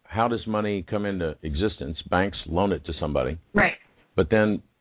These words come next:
Speaker 1: and that creates a debt, but for that debt to go away, you gotta give back what you got plus more. Well,
Speaker 2: Right.
Speaker 1: where did the plus more come from? Nobody ever created that.
Speaker 2: Exactly. So
Speaker 1: And
Speaker 2: it keeps
Speaker 1: so
Speaker 2: people in debt.
Speaker 1: how could it ever work? And,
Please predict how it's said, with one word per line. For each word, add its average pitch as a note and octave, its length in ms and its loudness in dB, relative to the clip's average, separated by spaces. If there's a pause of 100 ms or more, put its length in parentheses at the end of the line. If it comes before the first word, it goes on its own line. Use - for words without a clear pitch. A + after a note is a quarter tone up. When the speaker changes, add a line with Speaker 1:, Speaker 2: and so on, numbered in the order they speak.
(580)
Speaker 1:
and G2 160 2
that G#2+ 160 4
creates F#2+ 340 2
a E2 60 -2
debt, D2 500 2
but E2+ 200 -6
for F#2+ 80 -8
that F#2 240 0
debt G2+ 220 0
to G2+ 60 -2
go F2+ 180 0
away, G#2+ 320 2
you F#2+ 180 -2
gotta F#2 180 2
give E2+ 260 -4
back F2+ 220 2
what F2+ 160 -6
you F2 80 -10
got E2 260 0
plus D#2 300 -2
more. G#2+ 400 -2 (400)
Well, G#3 80 4
Speaker 2:
Right. - 80 6
Speaker 1:
where A#2+ 100 8
did G#2+ 120 -2
the G#2 60 -2
plus G#2+ 300 4
more D3 200 -2
come F2 240 -4
from? D2+ 240 -6
Nobody F2 340 2
ever E2+ 180 0
created G#2 420 -4
that. G2+ 420 2 (200)
Speaker 2:
Exactly. G#3+ 920 -2
So A#3 100 6
Speaker 1:
And - 80 4
Speaker 2:
it - 40 0
keeps - 100 -2
Speaker 1:
so A#2 260 4
Speaker 2:
people - 300 -4
in - 120 -8
debt. F#3+ 340 -2 (180)
Speaker 1:
how B2 240 2
could C#3 200 0
it B2+ 160 4
ever B2+ 280 2
work? C#3 420 -2 (160)
And, G2+ 480 0